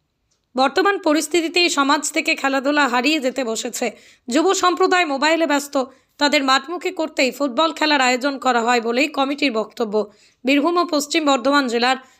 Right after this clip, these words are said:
মোট আটটি দলকে নিয়ে নকআউট ফুটবল খেলা শুরু হয় গত আঠাশে অক্টোবর খয়রসোল ব্লকের বড়রা গ্রামে। মঙ্গলবার চূড়ান্ত পর্যায়ের খেলায়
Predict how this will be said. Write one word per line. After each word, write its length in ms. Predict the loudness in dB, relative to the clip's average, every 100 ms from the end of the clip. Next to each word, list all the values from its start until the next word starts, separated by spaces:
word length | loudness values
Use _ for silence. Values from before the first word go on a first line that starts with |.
| _
মোট 220 | -4 -2
আটটি 340 | 0 -2 -4 -2
দলকে 340 | 0 0 -2
নিয়ে 180 | 0 0
নকআউট 480 | 0 0 0 -2 -2
ফুটবল 340 | -6 0 -2
খেলা 280 | 0 0 0
শুরু 260 | -2 -4 -2
হয় 180 | -2 -2 -8 _ -4
গত 200 | -2 2
আঠাশে 440 | 2 2 -2 -2 -2
অক্টোবর 420 | -2 -4 -2 -2
খয়রসোল 600 | 0 0 2 -2 -2 -4
ব্লকের 420 | 0 -2 0 -2 -2 -18 _ 0
বড়রা 380 | 2 4 2
গ্রামে। 400 | 0 -2 -4 -6 -8 _ -8
মঙ্গলবার 440 | -2 2 2 2 0
চূড়ান্ত 420 | 0 0 0 -2
পর্যায়ের 460 | 0 -2 2 0 0
খেলায় 380 | -4 0 0